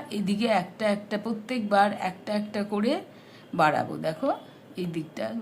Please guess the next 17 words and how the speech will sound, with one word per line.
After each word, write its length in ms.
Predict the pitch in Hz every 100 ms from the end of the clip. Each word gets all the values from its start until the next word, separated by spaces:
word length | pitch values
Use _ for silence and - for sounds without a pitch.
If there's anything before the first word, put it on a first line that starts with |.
| 180
গ্রিনটা 460 | 180 190 202 208 233 220
আমরা 200 | 196 208 202 180
একটা 240 | 180 - 196
একটা 200 | 190 - 180
করে 160 | 208 254 277
বাড়াবো, 380 | 156 120 85 - - - - - - - - - - -
তাহলে 220 | 180 180 - 180
এটা 180 | 180 220 208 - - - - - -
বাড়াবো, 520 | 185 185 202 208 269 349 302 180
গ্রিনটা 380 | 180 185 175 214 175
একটা 220 | - 220 208
একটা 180 | 208 214 214
করে 160 | 233 339 233
বেড়ে 240 | 165 143 135
যাবে, 240 | 123 120 120 -
আর 80 | 147 - 160
এদিকে 340 | 165 190 190